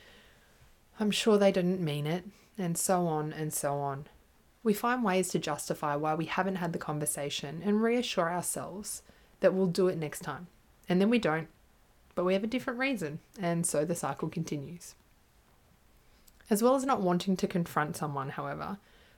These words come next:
perhaps you're also avoiding accountability conversations because you're afraid of being labelled a hypocrite. In other words,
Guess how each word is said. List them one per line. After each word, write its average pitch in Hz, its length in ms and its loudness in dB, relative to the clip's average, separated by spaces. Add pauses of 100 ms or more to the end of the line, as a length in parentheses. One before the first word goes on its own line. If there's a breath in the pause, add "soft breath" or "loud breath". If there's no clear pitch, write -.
perhaps 254 420 2
you're 233 140 -4
also 202 320 2
avoiding 160 360 0
accountability 156 600 -2
conversations 151 960 -4 (380 loud breath)
because 202 320 0
you're 202 100 4
afraid 185 360 2
of 208 120 -2
being 175 220 0
labelled 156 560 -2
a 175 40 -8
hypocrite. 156 560 -8 (500)
In 202 100 2
other 233 180 4
words, 160 400 2